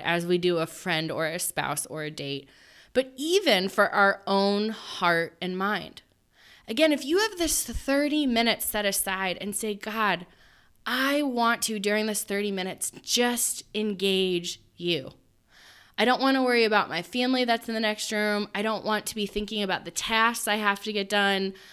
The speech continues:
I don't wanna respond to this text that comes up. Like, I don't want anything to compete for my heart or attention, God, and I give you this time, and I want to meet you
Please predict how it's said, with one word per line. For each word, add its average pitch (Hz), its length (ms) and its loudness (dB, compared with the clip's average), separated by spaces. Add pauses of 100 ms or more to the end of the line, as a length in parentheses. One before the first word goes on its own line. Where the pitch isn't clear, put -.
(140)
I 202 60 0
don't 233 160 2
wanna 226 300 -2
respond 208 480 0
to 202 60 0
this 170 240 -2
text - 400 -2
that 214 180 -2
comes 208 320 -2
up. 202 200 -2
Like, 202 280 -4
I 233 200 -4
don't 311 200 -2
want 277 260 -2 (180)
anything 208 800 -4 (320)
to - 100 -6
compete 214 420 -4
for 233 120 -4
my 185 160 -2
heart 196 380 0
or 196 180 -2
attention, 180 520 -6
God, 220 300 -2
and 196 140 -6
I 185 260 -8
give 269 360 -2
you 294 120 0
this 269 220 -2
time, 254 400 -4
and 202 100 -4
I 190 120 0
want 208 300 -4
to 190 120 -8
meet 190 440 -4
you 185 440 0